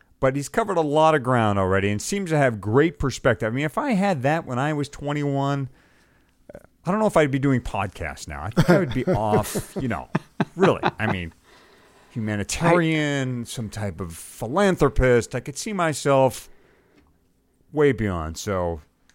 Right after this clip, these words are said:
Speaker 1: great guy to be around. Great, I, good to talk with somebody who, a twenty-one-year-old who isn't about, you know, me and about, we hear a lot of that now, right? With generation, I don't know whether they Generation Y or M, what, I don't know what letter we're on right now, but,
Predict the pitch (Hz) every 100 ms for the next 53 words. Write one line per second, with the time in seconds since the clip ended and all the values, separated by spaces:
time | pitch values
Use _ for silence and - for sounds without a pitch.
0 | _ _ - 185 180 156 131 131 123 120
1 | 117 107 135 143 - 123 123 117 - _
2 | _ - 190 139 - - 165 - 127 -
3 | 139 123 120 110 107 98 - - 120 -
4 | 147 151 131 123 123 107 101 101 104 101
5 | 117 139 135 127 117 113 107 104 - -
6 | - 123 117 104 98 - 139 160 156 151
7 | 143 110 110 117 131 143 196 160 143 120
8 | 101 92 95 92 87 107 113 110 92 -
9 | 117 110 107 101 - 113 90 85 90 80
10 | 76 98 104 107 92 85 92 101 101 87
11 | 90 98 90 110 - 98 92 95 87 95
12 | 98 95 95 92 92 95 90 95 80 73